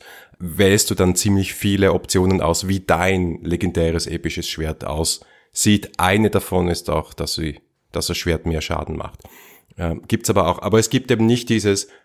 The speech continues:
„Ich magaziniere mich auf mit diversen, äh, magischen Gegenständen und, und, und rüste mich auf und, und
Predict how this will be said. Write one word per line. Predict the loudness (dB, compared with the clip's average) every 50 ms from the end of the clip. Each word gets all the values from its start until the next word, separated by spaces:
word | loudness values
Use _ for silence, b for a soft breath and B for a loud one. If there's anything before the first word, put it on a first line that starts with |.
| b _ -6
„Ich | -4 -4 -2 2
magaziniere | 2 2 2 2 0 -2 -2 -4 -4 -2 0 2 4 6 6 6 6 4
mich | 4 2 2 0 -2
auf | 0 2 2 2 2 0 -2
mit | -2 -2 -2 -4 -8 -8
diversen, | -6 -2 2 2 4 4 2 2 0 -2 -2 -2
äh, | -2 -2 -2 0
magischen | 2 2 2 2 0 -2 -2 -2 0
Gegenständen | 0 0 0 0 0 0 0 2 2 2 0 0 -2 -2 -2
und, | -2 -2 -4
und, | -6 -6 -6 -6 -6 -6 -6 -8
und | -8 -8 -8 -6 -6 -2
rüste | 2 2 2 2 2 0 0
mich | 0 2 0 0
auf | 0 0 0 0 0
und, | 0 0 0 0 -2
und | -4 -4 -2 -2 -4 -6 -12